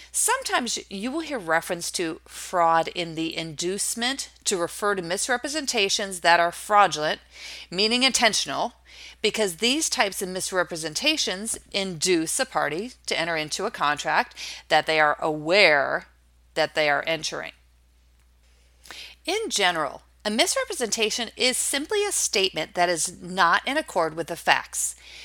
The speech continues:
Basically, something that's not true, whether or not the party intends to state an untruth or not.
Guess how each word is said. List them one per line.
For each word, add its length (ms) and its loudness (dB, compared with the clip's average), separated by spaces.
Basically, 560 4
something 580 2
that's 240 0
not 240 4
true, 640 0
whether 400 4
or 120 8
not 400 8
the 60 -2
party 300 2
intends 840 -2
to 120 -4
state 340 2
an 120 -4
untruth 420 -4
or 120 4
not. 320 0